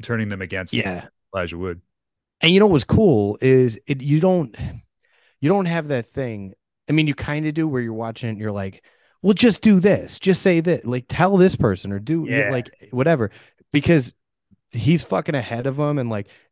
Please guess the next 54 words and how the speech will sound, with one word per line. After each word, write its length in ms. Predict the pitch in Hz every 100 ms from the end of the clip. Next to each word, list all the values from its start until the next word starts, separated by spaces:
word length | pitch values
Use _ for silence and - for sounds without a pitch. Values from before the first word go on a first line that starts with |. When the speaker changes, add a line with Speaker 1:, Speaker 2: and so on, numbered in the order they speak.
| -
Speaker 2:
even, 280 | 147 175 170
like, 260 | 147 123 117
like, 140 | 117
the 80 | 113
highway 400 | 123 160 170 120
thing, 380 | - 110 110 107 _ _ -
he's 180 | 139 123
got 220 | 165 208
him 100 | 156
by 140 | 123
the 100 | 107
balls. 480 | 90 110 131 90 92
He's, 180 | 123 123
like, 140 | 131
Speaker 1:
Right. 80 | 120
Speaker 2:
already, 340 | 127 135 135 113
like, 260 | 104 101
"Go 140 | 127 147
ahead 120 | 196
and 80 | 175
tell 260 | 254 247
him." 140 | 87 95
Like, 220 | 107 104
they're 100 | 139
not 60 | 190
Speaker 1:
Yeah. 40 |
Speaker 2:
gonna 160 | 147 -
fucking 300 | 104 98 90
believe, 280 | 92 95
like, 160 | 107 -
"I'm 160 | - 135
gonna, 200 | 160 143
I'm, 260 | 120 139 156
I'll 240 | - 120 185
tell 220 | 151 143
him 60 | 147
that 60 | 143
you 100 | 180
did 220 | 95 85
it." 180 | 85 113
Like, 180 | 104 - _ - - _
and 240 | 113 117 -
so 140 | 143
he 160 | 117 143
wants 240 | 147 139
to 60 | 131
cover 260 | 135 139 139
his 100 | 120
own 160 | 107
ass, 360 | 92 113 123 -
but 140 | 110
he's 140 | 101 104
also, 320 | 104 107 110
like, 340 | 98 90 87